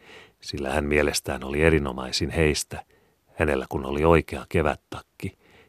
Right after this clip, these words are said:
niin että hän oli aivan oikea rouva. Hanna ja Lyylin täti oli jo tullutkin ennen heitä heidän kotiinsa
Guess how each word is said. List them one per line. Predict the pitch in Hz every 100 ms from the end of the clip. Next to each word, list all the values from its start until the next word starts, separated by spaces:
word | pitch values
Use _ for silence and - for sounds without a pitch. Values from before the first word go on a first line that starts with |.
| _
niin | 82 67
että | - 71
hän | 76
oli | 67 64
aivan | 78 73 87
oikea | 92 - - 65
rouva. | 73 71 69 - - - _ _ _ _ _ _ _ _ _ _ _ _ _ _ _ _ _
Hanna | - 71 67
ja | 65
Lyylin | 80 78 69 -
täti | 78 - 69
oli | 62 65
jo | -
tullutkin | 85 78 69 - -
ennen | 71 73 67
heitä | 82 80 71
heidän | 67 71 67
kotiinsa | 90 - 73 62 -